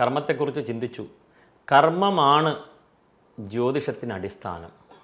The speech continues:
ജ്യോതിശാസ്ത്രത്തിൽ രണ്ട് വിഷയമുണ്ട്. ഇവിടെ ജ്യോതിഷം എന്നുദ്ദേശിച്ചത് നമ്മുടെ ജാതകം,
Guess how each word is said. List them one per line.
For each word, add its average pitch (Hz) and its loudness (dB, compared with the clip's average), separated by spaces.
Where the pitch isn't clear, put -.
ജ്യോതിശാസ്ത്രത്തിൽ 156 2
രണ്ട് 131 0
വിഷയമുണ്ട്. 127 -2
ഇവിടെ 123 0
ജ്യോതിഷം 135 -2
എന്നുദ്ദേശിച്ചത് 135 -2
നമ്മുടെ 123 -4
ജാതകം, 113 -6